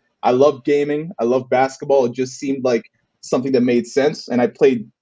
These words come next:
two K every year since I first picked it up in, like, two K seven. So one of my friends was like, "Why don't you just try to make content on it? There's no harm in it." And, uh, it was tough.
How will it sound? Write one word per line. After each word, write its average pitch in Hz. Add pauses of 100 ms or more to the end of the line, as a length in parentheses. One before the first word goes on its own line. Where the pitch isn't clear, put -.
two 160
K 139
every 143
year 131
since 139
I 120
first 135
picked 143
it 131
up 123
in, 120 (320)
like, 113
two 156
K 131
seven. 147
So 135 (240)
one 143
of 160
my 165
friends 165
was 147
like, 139
"Why 143
don't 156
you 143
just 135
try 139
to 139
make 123
content 123
on 101
it? -
There's 120
no 127
harm 139
in 147
it." 151
And, 120
uh, 113 (560)
it 190
was 240
tough. 254